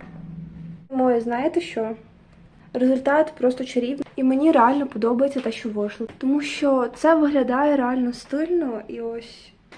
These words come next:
ну, може, трошки не ідеально, все таки десь більше, десь менше. Але дійсно схоже на дівчинку. Ладно. Якось так і, ну, коротше.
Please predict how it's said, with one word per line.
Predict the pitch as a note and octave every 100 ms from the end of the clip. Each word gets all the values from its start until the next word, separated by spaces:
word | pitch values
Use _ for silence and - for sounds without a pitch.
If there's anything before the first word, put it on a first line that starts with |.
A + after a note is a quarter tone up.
| -
ну, | D4+
може, | D4 D4 C4+
трошки | C4 C4+ C4+ B3
не | A#3+
ідеально, | A#3+ A#3 B3+ D4 C#4+ A3+
все | G#3+ A3
таки | A#3 A#3 A3+
десь | A3+ A#3+ -
більше, | A3+ C4 C4 - A#3+
десь | A3+ A3+
менше. | A#3 B3 C4 - -
Але | A#3+ A3+
дійсно | A#3+ A#3
схоже | A#3+ A#3
на | A3
дівчинку. | G#3+ C#4+ - - _ _ _ _ _ _ E4
Ладно. | E4 D#4 - - - _ - - _ _ _ _ _ _ _ _ _ _ _ - _ _ _ _ - -
Якось | B3+ -
так | C#4+ D#4 D#4 - -
і, | B3+ C4 C4+ - - - - - - - _ _ _ _ - - - - - - -
ну, | F4
коротше. | F4+ C#4 C#4 D4+ - C4+